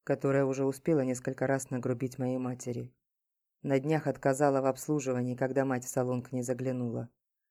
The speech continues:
Причем у нее был подарочный абонемент, который подарила благодарная клиентка. Моя мать дипломированный массажист и остеопат.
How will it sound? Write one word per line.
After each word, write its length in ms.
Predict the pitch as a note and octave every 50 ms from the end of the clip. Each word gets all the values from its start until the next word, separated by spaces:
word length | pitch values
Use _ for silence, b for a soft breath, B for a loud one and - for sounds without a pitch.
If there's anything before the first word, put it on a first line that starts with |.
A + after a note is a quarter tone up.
| _ _ _ _ _ _
Причем 360 | - C#3 C3+ - - D3 C#3+
у 20 | C#3
нее 300 | C#3 C#3+ D3 E3 F3+ E3
был 140 | C#3+ C3 C3
подарочный 600 | C3 C3+ B2+ C#3 C#3+ C#3+ C#3 - - D3 C#3+ C#3+
абонемент, 640 | C#3 C#3+ C#3 D3 C#3+ C3+ C3+ C3 B2 A#2 - - _ _ _ _ _
который 340 | - D3 C3+ - C#3 C3+ C3
подарила 460 | - C3 B2 C3 C3 B2+ C3 B2+ B2+
благодарная 680 | A2+ B2 B2 A#2+ B2+ A#2 B2 A#2+ A#2+ B2 C3 C3 B2+
клиентка. 680 | B2+ B2+ B2+ C3 B2 B2 B2+ B2 B2 - - A#2 A2+ - _ _ _ _ _ _ _ _ _ _
Моя 260 | - C#3+ C#3+ D3 D3+ D#3+
мать 180 | E3+ F3 E3+
дипломированный 720 | D3+ D3 - C#3+ C#3 C#3 D3 D3+ D3 D3 C#3+ C#3+ C#3+ C#3+ C#3
массажист 680 | C#3+ C#3+ - - D#3 D3+ D3+ D#3+ D#3 C3+ - - -
и 40 | C3+
остеопат. 760 | C3 C3 - - - C#3 C#3 C3+ - D3 C3+ C3 - -